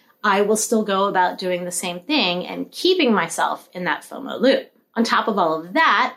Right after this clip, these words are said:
approaching our vision for our lives without considering the other people in it is a missed opportunity to view our lives more holistically. I mean, come on, our lives are all about relationship.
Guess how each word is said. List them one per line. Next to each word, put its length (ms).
approaching 600
our 100
vision 480
for 140
our 140
lives 440
without 500
considering 560
the 140
other 160
people 400
in 140
it 200
is 200
a 60
missed 300
opportunity 840
to 160
view 240
our 200
lives 640
more 400
holistically. 760
I 40
mean, 160
come 160
on, 200
our 180
lives 320
are 80
all 240
about 500
relationship. 800